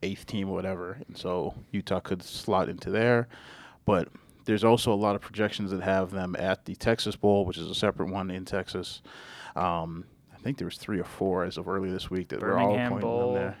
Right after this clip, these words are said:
Speaker 1: Yeah, Birmingham Bowl, and then the one in Shreveport was another one
Speaker 2: The
Speaker 1: that had come
Speaker 2: Independence
Speaker 1: up.
Speaker 2: Bowl.
Speaker 1: Um, so they could, you know, and then you've seen stuff that says Michigan.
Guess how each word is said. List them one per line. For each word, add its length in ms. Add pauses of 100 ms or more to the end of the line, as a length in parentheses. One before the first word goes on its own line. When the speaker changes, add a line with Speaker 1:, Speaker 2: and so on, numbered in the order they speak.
Speaker 1:
Yeah, 340
Birmingham 500
Bowl, 460 (300)
and 100
then 220
the 80
one 240
in 680 (140)
Shreveport 880 (240)
was 140
another 280
one 200
Speaker 2:
The 80
Speaker 1:
that 40
had 160
come 220
Speaker 2:
Independence 80
Speaker 1:
up. 60
Speaker 2:
Bowl. 180 (800)
Speaker 1:
Um, 680
so 200
they 180
could, 320 (200)
you 100
know, 200 (160)
and 120
then 280 (300)
you've 180
seen 340
stuff 240
that 120
says 240
Michigan. 880